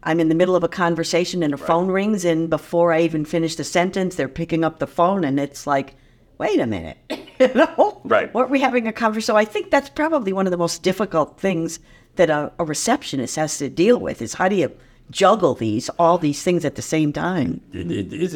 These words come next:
Speaker 2: it, like I said, it's a balancing act, right? But, like, after a while, you kind of get into, like, your headset is, like, you're always on,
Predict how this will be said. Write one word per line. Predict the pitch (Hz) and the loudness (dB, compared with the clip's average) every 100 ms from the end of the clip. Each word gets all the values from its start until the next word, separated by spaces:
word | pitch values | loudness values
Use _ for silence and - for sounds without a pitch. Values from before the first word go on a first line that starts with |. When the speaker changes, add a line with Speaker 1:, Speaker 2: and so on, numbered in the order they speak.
| - | -4
Speaker 2:
it, | 190 190 | -4 -2
like | 143 147 | 0 0
I | |
said, | 151 202 | 0 2
it's | 147 147 | 2 0
a | |
balancing | 156 151 143 123 131 113 | 2 4 2 0 -2 0
act, | 104 107 - | 0 -2 0
right? | 107 107 143 - - _ - | 2 2 0 -6 -20 _ -2
But, | 147 - | 0 2
like, | 143 143 | 2 4
after | 143 147 156 | 2 2 2
a | 135 | 2
while, | 127 139 143 127 120 117 | 4 4 4 4 2 2
you | 123 117 | -2 -6
kind | 117 127 123 | -2 -2 -2
of | 110 | -2
get | 113 113 | 0 2
into, | 117 110 - 113 107 104 101 98 | 2 0 -2 -2 0 0 0 -2
like, | 104 101 95 110 | 0 2 2 0
your | 95 | 0
headset | - 127 123 - 123 | 2 2 2 0 2
is, | 98 92 | 2 0
like, | 101 95 90 | 2 0 2
you're | 98 95 | 2 4
always | 101 104 98 90 | 4 2 0 -2
on, | 90 87 87 87 | -2 0 0 0